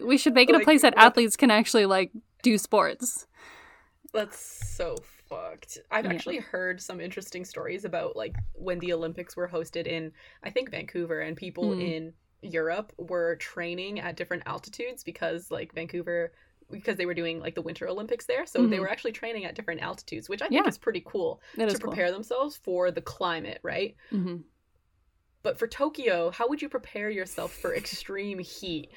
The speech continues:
Speaker 2: if <laughs> you're
Speaker 1: Do your
Speaker 2: trying to
Speaker 1: sport
Speaker 2: run?
Speaker 1: in a sauna?
Speaker 2: Like, that
Speaker 1: Like <laughs>
Speaker 2: Yeah, yeah. Like, that isn't, it isn't doable, really. Like, you're not supposed to run in extreme heat. Sometimes we were forced to do indoor recess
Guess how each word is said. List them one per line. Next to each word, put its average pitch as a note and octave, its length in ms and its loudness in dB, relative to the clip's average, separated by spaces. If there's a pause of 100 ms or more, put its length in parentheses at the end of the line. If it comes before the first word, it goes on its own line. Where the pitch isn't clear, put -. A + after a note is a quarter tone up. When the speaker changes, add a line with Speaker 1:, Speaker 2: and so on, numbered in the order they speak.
(200)
Speaker 2:
if - 180 -2
<laughs> - 0 -
you're D4+ 160 4
Speaker 1:
Do - 80 4
your - 80 8
Speaker 2:
trying B3 360 8
to - 20 6
Speaker 1:
sport A3+ 320 6
Speaker 2:
run? G#3 100 2
Speaker 1:
in G3+ 60 2
a F#3+ 40 0
sauna? A3+ 500 6
Speaker 2:
Like, G3+ 240 -2
that B3+ 80 -2 (280)
Speaker 1:
Like A3+ 140 0
<laughs> - 420 -20
Speaker 2:
Yeah, A3+ 600 0
yeah. F#3 360 -2
Like, G3 180 -8
that F#3+ 200 2
isn't, A3 400 -4 (840)
it - 140 0
isn't G#3+ 400 -4
doable, F#3 520 -4
really. - 460 -8 (420)
Like, G#3 140 -8
you're G3 100 -2
not F#3 160 -4
supposed G#3 340 -6
to F#3+ 60 -4
run C#3 280 -8
in - 100 -12
extreme E3 420 -10
heat. E3 340 -10 (480)
Sometimes G3 640 -10
we F#3+ 120 -10
were F#3 100 -4
forced F#3+ 300 -8
to - 60 -16
do F3+ 160 -8
indoor F#3+ 400 -8
recess - 580 -12